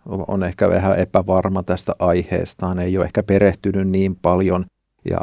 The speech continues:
ja hän tarvisi niinku sillai opastusta siihen. Vai onko kyse sit semmosesta, että hän itse pintaisesti pitää kiinni jostain ja eikä, eikä halua ottaa mitään kritiikkiä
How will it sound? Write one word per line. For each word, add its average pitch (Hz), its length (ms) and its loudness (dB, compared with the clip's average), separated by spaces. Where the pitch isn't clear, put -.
ja 80 140 0
hän 85 180 -2
tarvisi 87 380 -2
niinku 90 180 -8
sillai 87 440 0
opastusta - 600 -4
siihen. 95 640 -8
Vai 95 220 2
onko 120 360 2
kyse 95 240 -2
sit 87 240 -4
semmosesta, 87 680 -6
että - 240 -4
hän 92 160 2
itse 101 300 0
pintaisesti 90 880 0
pitää 90 340 -4
kiinni 90 460 -6
jostain - 520 -10
ja - 80 -2
eikä, 87 300 -4
eikä - 200 -10
halua 95 280 -2
ottaa - 260 -6
mitään 92 480 -2
kritiikkiä - 720 -4